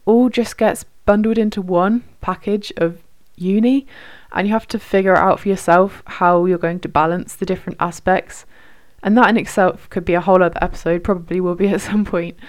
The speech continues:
In terms of comparing yourself to other people, I just think uni is such a breeding ground for it almost, because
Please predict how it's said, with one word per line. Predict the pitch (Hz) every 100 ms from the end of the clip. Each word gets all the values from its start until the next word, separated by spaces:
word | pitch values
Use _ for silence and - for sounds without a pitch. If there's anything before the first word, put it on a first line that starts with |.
| - - - -
In | 214
terms | 220 247 247
of | 247 - - -
comparing | 214 208 - 196 202
yourself | 214 220 226 226
to | 233
other | 226
people, | 220 233 - 247 269 - -
I | 214
just | 214 233
think | 220 185
uni | 190 202 175
is | 175
such | - 160
a | 190 180 - -
breeding | 151 185 185 196
ground | 196 208 214
for | - 220
it |
almost, | 208 214 240 - -
because | - - 170 170